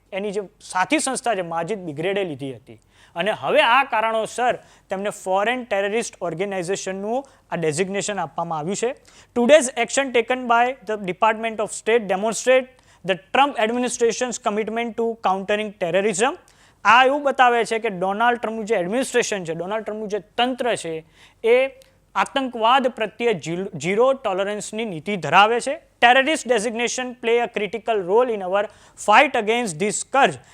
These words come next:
are an effective way to curtail support for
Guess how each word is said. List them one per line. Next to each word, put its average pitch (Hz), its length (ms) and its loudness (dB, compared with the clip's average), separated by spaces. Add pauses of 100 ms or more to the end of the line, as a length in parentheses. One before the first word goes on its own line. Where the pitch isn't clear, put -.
(160)
are 233 320 6
an 226 60 -6 (280)
effective 269 560 0
way 214 260 2 (280)
to 214 120 -2 (140)
curtail 220 360 2
support 220 460 -2
for 214 440 -2